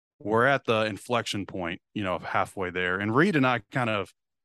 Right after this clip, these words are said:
you know, go back and forth on what do we think is, which way do we think is gonna, it's gonna go. And Reed,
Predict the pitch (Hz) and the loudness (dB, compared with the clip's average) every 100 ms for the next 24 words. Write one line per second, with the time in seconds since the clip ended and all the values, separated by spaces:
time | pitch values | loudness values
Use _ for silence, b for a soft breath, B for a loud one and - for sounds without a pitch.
0 | _ _ _ - 123 113 104 117 120 120 | _ _ _ -4 0 2 2 2 4 4
1 | 113 110 101 - 110 110 95 95 92 87 | 2 -2 -6 -4 0 0 -2 -6 -8 -10
2 | 90 101 110 107 - 110 98 95 82 - | -6 0 0 0 -2 -4 -4 -6 -6 -12
3 | - _ - 120 117 98 104 107 101 95 | -16 _ -2 -2 0 0 0 0 -2 -4
4 | 107 95 92 - 95 90 - _ _ 113 | -6 -6 -6 -6 -4 -6 -8 _ _ -10
5 | - 101 95 101 101 98 104 143 156 135 | -6 -4 0 2 2 0 2 4 4 4